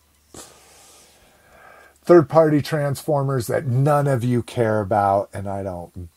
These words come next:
give a shit. <laughs> Uh, Brian Brink says, "M M C also did these."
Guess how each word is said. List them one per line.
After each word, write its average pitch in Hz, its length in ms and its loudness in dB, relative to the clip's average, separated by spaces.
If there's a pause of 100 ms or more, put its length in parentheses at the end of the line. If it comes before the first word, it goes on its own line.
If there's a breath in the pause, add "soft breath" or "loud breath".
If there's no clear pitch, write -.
(140)
give 110 280 -2
a 107 120 -6
shit. 107 640 -8 (400)
<laughs> - 960 0 (680 loud breath)
Uh, 117 220 6
Brian 113 440 0
Brink 117 380 -4
says, 110 680 -4
"M 123 180 -6
M 120 140 -4
C 120 280 4
also 113 420 -2
did 104 500 -6
these." 101 840 -6